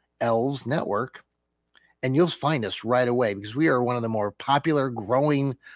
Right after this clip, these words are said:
podcasts in Cle-, on the Cleveland Browns podcasting networks. We are.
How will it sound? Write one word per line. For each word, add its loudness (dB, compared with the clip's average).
podcasts -2
in -10
Cle-, 0
on -2
the -4
Cleveland 0
Browns 2
podcasting -2
networks. -2
We 2
are. 2